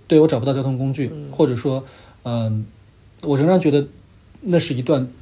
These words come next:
Speaker 1: 漫长的，我无法去掌控的一段路程。
Speaker 2: 嗯。
Speaker 1: 但是我来看看有没有可能，我从廊坊可以先去下一个地方。
Speaker 2: 嗯。
Speaker 1: 也许我去什么济南，我不知道，就是我们，我们再找下一个点，然后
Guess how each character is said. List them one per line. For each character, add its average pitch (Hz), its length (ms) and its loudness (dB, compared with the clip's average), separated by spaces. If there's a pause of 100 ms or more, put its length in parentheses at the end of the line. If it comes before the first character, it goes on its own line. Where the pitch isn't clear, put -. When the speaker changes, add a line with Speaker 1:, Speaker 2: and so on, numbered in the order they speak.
(100)
Speaker 1:
漫 170 260 2
长 120 240 -4
的， 131 80 -4
我 113 80 -2
无 107 120 -4
法 113 180 -8
去 123 140 -12
掌 101 260 -8
控 135 200 -4
的 113 80 -2
一 107 80 -2
段 117 240 -4
路 123 140 -6
程。 110 240 -10 (160)
Speaker 2:
嗯。 175 200 -10 (120)
Speaker 1:
但 156 80 2
是 147 120 -2
我 113 140 0
来 113 120 -4
看 135 180 -2
看 120 180 -2
有 110 120 -4
没 113 80 -2
有 139 100 -2
可 139 200 -8
能， 107 220 -2
我 131 60 -8
从 120 160 -6
廊 123 100 -4
坊 117 160 -6
可 123 120 -8
以 117 40 -4
先 123 180 -6
去 - 140 -10
下 180 300 -4
一 117 80 -6
个 107 80 -10
地 113 140 -6
方。 - 140 -12 (240)
Speaker 2:
嗯。 180 580 -4 (260)
Speaker 1:
也 131 80 0
许 131 140 -4
我 117 80 0
去 123 160 -4
什 110 100 -2
么 110 220 0
济 113 160 -4
南， 104 260 -2
我 110 80 -2
不 107 120 -4
知 117 100 -6
道， 117 140 -4
就 113 80 -4
是 120 60 -8
我 117 100 -6
们， 123 180 -6
我 143 100 -4
们 147 100 -2
再 170 140 4
找 110 140 -2
下 175 240 -2
一 135 80 0
个 127 80 -4
点， 123 240 -4 (400)
然 135 100 -2
后 160 240 4